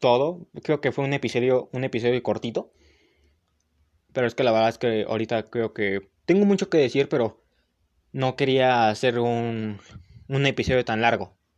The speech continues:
Que sea algo tedioso, no, no lo quiero hacer. Así es que, bueno, creo que nos veremos en el siguiente episodio, que no va a tardar, no va a tardar en, en subirse,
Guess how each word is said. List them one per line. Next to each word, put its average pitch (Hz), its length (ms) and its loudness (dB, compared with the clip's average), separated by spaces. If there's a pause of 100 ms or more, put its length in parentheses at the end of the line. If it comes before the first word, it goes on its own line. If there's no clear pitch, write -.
(760)
Que 117 120 -4
sea 127 180 4
algo 127 220 4
tedioso, 120 360 0
no, 107 320 -6
no 113 120 -6
lo 110 80 -4
quiero 107 180 -2
hacer. 101 200 -8 (1160)
Así 113 180 -6
es 110 80 -6
que, 110 160 2
bueno, 135 440 -4
creo 143 180 0
que 131 100 -4
nos 117 140 -4
veremos 120 360 -4
en 113 100 -4
el 107 80 -4
siguiente 135 240 0
episodio, 208 580 2 (200)
que 185 340 2 (180)
no 196 160 8
va 196 60 8
a 202 40 4
tardar, 160 400 6
no 151 140 4
va 156 80 8
a 147 40 2
tardar 127 360 6
en, 110 420 -2 (640)
en 123 120 -4
subirse, 131 560 2